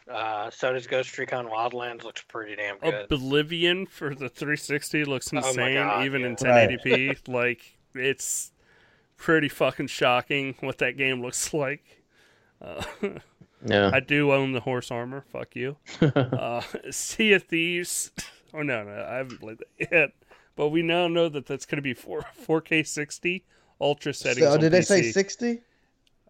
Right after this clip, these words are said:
Speaker 2: I'm, I know they said four K ultra settings. I think I
Speaker 3: Okay,
Speaker 2: read
Speaker 3: I didn't know if
Speaker 2: sixty.
Speaker 3: they
Speaker 2: I
Speaker 3: said
Speaker 2: don't know.
Speaker 3: sixty frames though. That, if this is gonna be sixty, that's
Speaker 2: <coughs>
Speaker 3: crazy. Damn,
Speaker 2: Uh,
Speaker 3: that game's beautiful on P C.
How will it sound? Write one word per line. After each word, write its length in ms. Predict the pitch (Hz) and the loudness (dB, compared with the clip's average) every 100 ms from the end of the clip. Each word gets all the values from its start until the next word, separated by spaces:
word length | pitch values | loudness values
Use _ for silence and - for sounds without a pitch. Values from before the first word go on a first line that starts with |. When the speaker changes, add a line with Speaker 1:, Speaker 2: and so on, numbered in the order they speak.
| _ | _
Speaker 2:
I'm, 760 | - 127 143 156 165 156 156 151 - 147 - - | -8 -4 -2 -4 -6 -8 -8 -10 -12 -14 -16 -10
I 60 | - | 0
know 120 | 185 | 2
they 60 | 233 | 4
said 220 | - 202 | 2 -2
four 220 | - 180 | 0 0
K 200 | 175 175 | 2 4
ultra 300 | 143 135 - | 4 2 0
settings. 540 | 120 131 113 101 101 - _ | -6 -4 -4 -6 -14 -16 _
I 140 | 110 117 _ _ _ - | -10 -10 _ _ _ -8
think 180 | 196 233 | -6 -2
I 40 | |
Speaker 3:
Okay, 100 | 156 117 | -2 2
Speaker 2:
read 100 | 110 | 4
Speaker 3:
I 80 | 135 | 4
didn't 140 | 143 | 4
know 80 | 151 | 2
if 80 | 143 | 2
Speaker 2:
sixty. 40 | |
Speaker 3:
they 60 | 143 | 0
Speaker 2:
I 100 | 135 | 2
Speaker 3:
said 80 | |
Speaker 2:
don't 80 | 120 | 0
know. 60 | 117 | 0
Speaker 3:
sixty 340 | 139 131 131 | -2 -2 -6
frames 540 | 110 135 143 127 113 117 | -4 -2 0 0 -2 -4
though. 180 | 110 | -2
That, 140 | 107 - | -2 -2
if 160 | 120 131 | -2 2
this 220 | 160 147 | 4 2
is 60 | - | 0
gonna 160 | 135 | 0
be 80 | 110 | 0
sixty, 440 | 110 165 170 - | -2 0 0 4
that's 140 | 135 147 | 4 4
Speaker 2:
<coughs> 140 | 123 | 4
Speaker 3:
crazy. 400 | 139 151 143 110 - - - - - _ _ _ _ _ _ _ _ _ _ _ - | 8 8 8 4 -4 -12 -16 -16 -20 _ _ _ _ _ _ _ _ _ _ _ -18
Damn, 180 | 151 139 | -8 -4
Speaker 2:
Uh, 160 | 127 123 | -2 0
Speaker 3:
that 80 | 135 | 2
game's 280 | 139 117 | 4 4
beautiful 460 | 104 117 147 131 113 | 2 0 2 2 0
on 100 | 110 | 0
P 160 | 107 107 | 0 -2
C. 400 | - 123 117 | -2 -2 -2